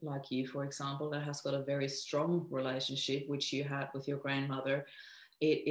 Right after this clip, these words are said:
is just as detrimental as if it was your parent or somebody else close to your heart. So, uh, we're diving straight into this topic here. Romana, would you mind sharing from your perspective how you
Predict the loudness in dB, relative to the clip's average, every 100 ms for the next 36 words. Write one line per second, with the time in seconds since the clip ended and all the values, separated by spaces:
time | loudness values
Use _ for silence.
0 | 2 0 -4 -2 0 -2 -4 -4 -2 -2
1 | 0 0 0 0 0 -2 -2 -2 0 0
2 | 0 -2 -4 -2 -2 0 0 -2 -2 -2
3 | -2 -2 -4 -6 -4 -4 -2 -2 -2 -2
4 | -4 -4 -2 4 6 6 4 -6 -18 -20
5 | -16 -4 0 2 4 4 4 4 2 2
6 | -2 0 2 2 2 2 0 -2 -2 -2
7 | -2 -2 2 2 2 0 0 0 0 0
8 | 0 -2 -2 0 0 2 4 6 6 2
9 | 0 0 0 0 -2 -2 0 2 2 2
10 | 0 -2 0 0 -2 -4